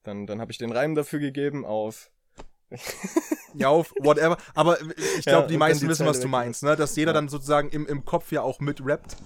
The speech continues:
Speaker 2: und das
Speaker 1: Ja,
Speaker 2: Gefühl
Speaker 1: ja.
Speaker 2: hat von, „Ich bin jetzt voll mit dabei und bin im Flow drin und ich weiß,
Speaker 1: Eigentlich will er
Speaker 2: was
Speaker 1: das
Speaker 2: für ein
Speaker 1: sagen.
Speaker 2: Wort jetzt hier kommt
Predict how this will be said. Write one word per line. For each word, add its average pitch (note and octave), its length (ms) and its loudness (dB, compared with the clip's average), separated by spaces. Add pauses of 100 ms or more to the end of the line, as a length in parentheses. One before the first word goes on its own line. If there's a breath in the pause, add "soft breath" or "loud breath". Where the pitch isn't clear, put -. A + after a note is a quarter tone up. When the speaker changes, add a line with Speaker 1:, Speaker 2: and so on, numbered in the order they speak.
(180)
Speaker 2:
und C3 180 -6
das B2+ 120 2
Speaker 1:
Ja, C3+ 40 -6
Speaker 2:
Gefühl C3+ 220 -10
Speaker 1:
ja. C#3 60 0
Speaker 2:
hat A2+ 80 -4
von, C3 220 -6
„Ich - 140 -14
bin C#3 140 -8
jetzt C3+ 160 -10
voll B2+ 160 -4
mit B2 140 -12
dabei C3 340 -2
und C3+ 100 -6
bin C3 120 -6
im A#2+ 100 -10
Flow C#3+ 280 -2
drin D3 200 -6
und A#2 120 -12
ich A#2 140 -16
weiß, C3 400 -4 (1300 loud breath)
Speaker 1:
Eigentlich A#2 360 -8
will - 60 -2
er C#3 40 2
Speaker 2:
was - 80 0
Speaker 1:
das - 80 -2
Speaker 2:
für D3 60 0
ein C3 60 0
Speaker 1:
sagen. A2+ 80 -2
Speaker 2:
Wort C#3 140 2
jetzt C#3 140 -6
hier B2+ 120 -4
kommt F#3+ 440 -4